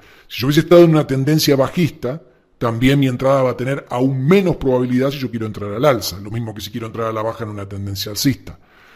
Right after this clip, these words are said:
Entonces, de por sí es difícil, digamos, no es tan fácil, requiere paciencia encontrar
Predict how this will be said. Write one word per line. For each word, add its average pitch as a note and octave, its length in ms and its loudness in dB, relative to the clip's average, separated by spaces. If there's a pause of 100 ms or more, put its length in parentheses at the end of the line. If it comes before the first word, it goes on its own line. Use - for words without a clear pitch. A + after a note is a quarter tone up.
Entonces, D3+ 580 2 (880)
de D#3+ 160 6
por F#3 180 6
sí C4 180 6
es B3+ 100 6
difícil, E3 760 0 (360)
digamos, B2 460 -2
no C#3+ 160 0
es E3 60 -2
tan F3+ 160 2
fácil, F3 360 0
requiere C3+ 300 0
paciencia C#3+ 480 -2
encontrar B2+ 520 0